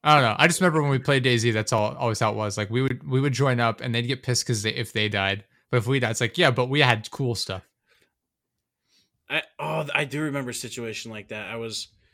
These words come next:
Speaker 2: uh, 'cause, uh, Madison and, uh, Kim never fought. They were, like, the pack mules.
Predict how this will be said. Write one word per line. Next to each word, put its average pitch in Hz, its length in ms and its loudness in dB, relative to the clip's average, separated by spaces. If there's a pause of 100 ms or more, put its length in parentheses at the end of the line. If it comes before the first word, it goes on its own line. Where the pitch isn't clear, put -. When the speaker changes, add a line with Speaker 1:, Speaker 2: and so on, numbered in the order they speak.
(920)
Speaker 2:
uh, 135 160 -6
'cause, 127 200 -6 (260)
uh, 113 340 -8
Madison 147 760 -6
and, 107 760 -10
uh, 85 460 -14 (1400)
Kim 147 280 -2
never 107 240 -8
fought. - 420 -12
They 120 100 -8
were, 131 140 -4
like, 110 200 -8
the 110 80 -10
pack 139 360 -4
mules. 87 420 -14